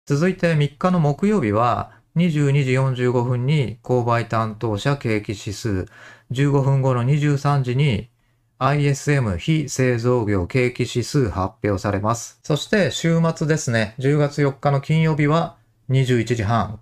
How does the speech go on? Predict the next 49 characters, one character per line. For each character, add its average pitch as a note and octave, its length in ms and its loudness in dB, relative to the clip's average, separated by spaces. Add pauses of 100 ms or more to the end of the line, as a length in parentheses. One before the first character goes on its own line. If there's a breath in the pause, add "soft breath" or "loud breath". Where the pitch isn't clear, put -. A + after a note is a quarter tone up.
(120)
雇 B2+ 180 2
用 B2+ 240 2
統 B2 260 0
計 A2 280 0
発 G2+ 260 -4 (100)
表 A2 140 -2
さ - 100 -8
れ G#2 80 0
ま A2+ 160 0
す。 - 140 -10 (600 loud breath)
日 B2 120 0
本 E3 160 2
株 E3+ 200 2
に E3+ 220 2
関 F3 240 0
し - 60 -14
て C3+ 80 2
は A2 40 2
で G2 120 2
す - 100 -8
ね、 B2 260 -2
も B2+ 100 -2
う - 20 -2
月 A#2 280 0
曜 D3+ 120 2
日 A#2+ 80 0
か A2+ 120 0
ら G#2 300 0
大 B2+ 300 2
荒 B2+ 100 2
れ B2+ 240 0
の B2 200 2
動 B2 120 2
き C3 140 0
に A2+ 80 0
な G2+ 120 2
り A#2+ 80 0
そ D3+ 160 0
う - 40 2
で A#2 80 0
す - 60 -10
け - 80 0
れ A2 60 0
ど A2+ 120 0
も、 C#3+ 320 0
そ B2+ 80 -2
の B2+ 260 2
大 C#3 80 2
荒 C#3 40 2